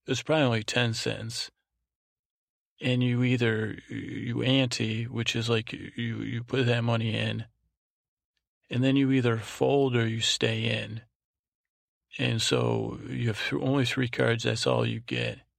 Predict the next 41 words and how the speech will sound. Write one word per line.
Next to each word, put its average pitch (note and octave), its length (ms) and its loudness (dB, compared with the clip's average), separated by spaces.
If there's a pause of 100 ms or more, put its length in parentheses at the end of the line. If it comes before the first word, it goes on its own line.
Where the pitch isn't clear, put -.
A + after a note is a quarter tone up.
(360)
And B2 220 -2
then, B2 300 0
uh, A2+ 380 -2 (1120)
it, B2 160 -4
you A#2+ 160 -2
know, A#2+ 560 -2
we C#3 100 2
were C#3+ 80 4
playing C3+ 220 2
with A#2 80 -2
a B2 60 0
lot A#2+ 240 2
of B2 60 -6
people, A#2+ 500 -4
like A#2 220 -4
all B2 320 2
the A#2 160 0
kid, A#2+ 600 -2
kids A#2+ 300 -2
on A2+ 120 -2
the A2+ 60 -4
trip. A2+ 460 0 (1120)
You C3 80 0
know, A#2 120 2
the G#2+ 80 -6
teacher C3 360 0
went A#2+ 140 2
out A2+ 160 2
to A#2+ 100 -4
get A#2 140 -2
high A2+ 320 2
or A2 160 -2
drunk A#2 460 0
or A2 80 0
hit A#2+ 180 2
on G#2+ 160 2
some, A2+ 440 -4
you A#2+ 100 -4
know, A2+ 160 -2
was, A2+ 340 -6
um, B2+ 400 -10